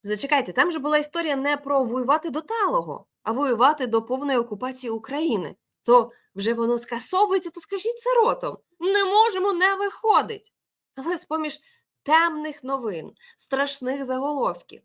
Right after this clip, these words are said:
диких вкидів, нарешті є все ж таки для росіян і гарна новина. Нарешті. Нарешті українці нічого не дадуть американцям. Бо Попов, який вже знайшов свої трусішки,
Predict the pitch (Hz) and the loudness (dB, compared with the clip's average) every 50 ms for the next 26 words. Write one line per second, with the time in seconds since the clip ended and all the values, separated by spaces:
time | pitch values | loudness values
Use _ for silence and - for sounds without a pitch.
0 | _ _ 220 214 185 208 220 240 269 269 - 294 285 - - - _ _ 254 262 | _ _ -10 -4 2 2 4 4 4 2 -2 -10 -10 -10 -20 -20 _ _ -2 -2
1 | 262 254 262 254 - 226 220 247 - 233 202 196 220 233 226 - _ - 214 214 | -2 -2 -6 -8 -6 -6 -6 -6 -6 -8 -6 -4 -4 -4 -4 -8 _ -12 -8 -8
2 | 208 208 - 202 202 _ _ _ 202 196 202 202 202 196 - - 208 214 208 202 | -8 -8 -10 -16 -16 _ _ _ -8 -6 -6 -6 -6 -8 -6 -4 -4 -2 -2 0
3 | 196 214 202 208 - - _ _ _ _ 175 170 170 180 196 214 220 214 190 196 | -2 -2 -2 -4 -12 -20 _ _ _ _ -20 -14 -6 -2 0 0 0 0 -2 -4
4 | 202 202 202 196 190 190 190 185 190 190 190 196 185 156 - _ _ 175 196 202 | -4 -4 -4 -4 -4 -4 -4 -4 -4 -4 -4 -4 -6 -6 -8 _ _ -8 -4 -2
5 | 202 208 214 - 214 226 233 214 196 190 - - _ _ _ _ - - - - | -2 -2 -2 -4 -4 -4 -2 -4 -4 -6 -10 -18 _ _ _ _ -18 -16 -14 -12
6 | - - 311 311 320 294 262 262 285 330 349 339 - - - 320 330 311 320 311 | 0 2 6 8 8 8 6 6 4 4 4 2 -4 -2 0 0 0 0 0 0
7 | 285 285 311 339 359 349 - 294 294 311 294 - 302 330 320 302 269 277 302 294 | 0 2 2 2 0 -2 -4 -6 -6 -6 -4 -4 -4 -2 -2 0 0 0 0 0
8 | 269 269 262 311 320 320 - _ _ _ - 233 269 302 311 320 320 339 302 233 | 0 0 -2 -2 -6 -6 -10 _ _ _ -2 0 0 0 0 0 -2 0 0 0
9 | 175 160 - - - _ _ 180 190 240 247 247 - - 214 220 - 466 571 554 | -2 -6 -10 -16 -20 _ _ -2 0 2 2 2 2 2 0 6 6 6 6 6
10 | 381 269 - 269 262 226 202 220 220 208 202 226 262 311 302 302 254 196 - - | -2 -8 -8 -8 -10 -8 -6 -6 -8 -4 -2 -4 -4 -2 -2 -4 -6 -6 -6 -10
11 | 180 175 175 170 190 196 202 - 392 480 508 - - 240 - | -10 -10 -10 -8 -6 -8 -6 -4 -6 -6 -6 -6 -8 -8 -8